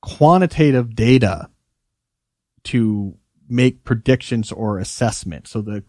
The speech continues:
the, his Strengths Finders was a good example. Uh, you take this test and the numbers are crunched and they can tell you what your strengths were. They were also really ahead of the game on employee satisfaction.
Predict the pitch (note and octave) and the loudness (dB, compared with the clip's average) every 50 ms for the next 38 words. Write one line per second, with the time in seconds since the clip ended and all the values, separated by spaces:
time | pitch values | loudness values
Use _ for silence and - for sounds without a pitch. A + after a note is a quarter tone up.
0 | _ _ _ - D3+ A#2 G#2+ - - B2+ A#2+ G#2+ - - - - - D#3 D#3+ E3 | _ _ _ -10 -8 -6 -6 -6 -4 -4 -4 -4 -6 -10 -12 0 2 4 4 4
1 | D#3 - - D#3 C#3+ C#3 C3+ C#3 C3 - B2+ A#2 A2 A2 G#2+ - A#2 A2 G2+ - | 2 0 0 0 0 2 2 0 0 0 -2 -4 -4 -4 -2 0 0 0 0 0
2 | - B2+ C3 B2+ B2+ - B2+ A#2+ - - - - _ _ - _ - A2 G#2+ G#2 | 2 2 2 2 2 2 2 2 0 -4 -12 -20 _ _ -20 _ -4 -2 0 2
3 | G2+ G2 G2 - - - A#2 A2 G#2+ - - - D3+ C#3+ - - - B2+ A#2 - | 2 0 -2 -6 -10 -6 -4 -4 -4 -2 2 2 2 2 2 2 2 2 2 0
4 | - - - - C3+ B2+ A#2+ - - A2+ A2 G#2+ A2+ A#2 A#2 A#2+ A2+ - G#2 G2 | -4 -6 -2 0 0 0 0 -2 -2 -2 0 0 0 0 0 0 -2 -2 -4 -6
5 | - - - B2+ A#2+ A2+ - - A2+ G#2 - A2 G2 - - A#2+ A2+ A2+ A2+ A2 | -2 0 2 2 2 2 -2 -4 -6 -6 -4 -6 -6 -2 0 0 0 0 0 -2
6 | G#2+ G2+ G#2+ G#2+ G#2 - G#2 G#2+ - - - B2 A#2+ A2+ - A#2+ A2 G#2 A#2 A#2+ | -2 -2 -2 -4 -6 -6 -8 -10 -10 -8 -6 -6 -6 -4 -4 -2 0 2 2 2
7 | A2+ C3+ D3 D3+ - D3+ C3+ B2 B2 B2+ B2+ B2 A2+ A2+ - B2 A#2 G#2+ A2 G#2+ | 4 2 2 2 0 -2 -2 0 0 0 0 0 0 0 -2 -4 -4 -4 -4 -6
8 | G#2 - A2+ A2 G#2+ G#2+ G#2 F2+ A2 G#2+ G2+ G#2 - - A2+ G2+ G2 _ - - | -2 0 0 0 0 0 -2 -4 -4 -4 -4 -6 -6 -6 -8 -8 -8 _ -8 -2
9 | B2 B2 B2 B2+ B2 A#2+ - - B2+ B2 B2 A#2 - - B2 B2 A#2+ - - C3+ | 0 2 2 2 0 -2 -2 -2 -2 -2 -2 -2 -2 -2 -2 -2 -2 -4 -4 -6
10 | B2 | -6